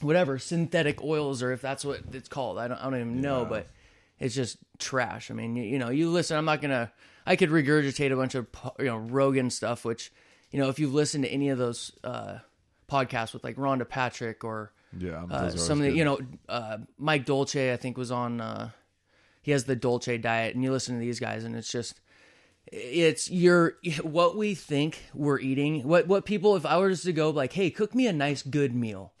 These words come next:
Speaker 1: cook me a clean, good meal," most people would be cooking me or preparing me shit, right?
Speaker 2: Mm-hmm.
Speaker 1: They would have an idea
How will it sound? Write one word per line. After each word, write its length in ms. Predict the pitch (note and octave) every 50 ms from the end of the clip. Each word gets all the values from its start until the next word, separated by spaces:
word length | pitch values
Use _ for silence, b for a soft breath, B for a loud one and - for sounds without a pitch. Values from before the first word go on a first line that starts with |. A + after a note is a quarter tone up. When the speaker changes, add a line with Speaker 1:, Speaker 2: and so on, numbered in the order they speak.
| b b
Speaker 1:
cook 200 | - - A3 - -
me 100 | A3+ G#3+
a 100 | G3 E3
clean, 440 | - - - D#3+ D#3+ D#3 D#3 D3+ C3+
good 180 | C#3 C3+ B2+
meal," 320 | B2+ B2 A#2+ A2+ G#2 G#2 b b b b b b b b b b b -
most 320 | C3+ D3 F3 F#3+ - -
people 280 | E3+ F3+ E3+ E3 F#3 F3+
would 140 | F3+ E3 C3+
be 140 | D3+ C#3+ C3
cooking 440 | - - - C#3 - - D3+ D3+ D3+
me 160 | D#3 D#3 D#3
or 260 | G2+ C#3+ D3 C#3 C3+ A#2+
preparing 500 | - C3+ B2 - B2+ C3 C3 C3 C3+ C3+
me 100 | C3 A#2+
shit, 460 | A2 - - - - A2+ F#2+ - - _ _ -
right? 300 | F#2+ F#2+ A2 B2+ B2+ B2
Speaker 2:
Mm-hmm. 60 | -
Speaker 1:
They 120 | D#3+ E3 D#3+
would 160 | D#3 E3 C#3
have 240 | C#3+ E3 D#3 D#3+ E3
an 100 | F3+ F3
idea 540 | F3 F3+ D3+ C3 C#3 C3+ C3+ C3+ C3+ C3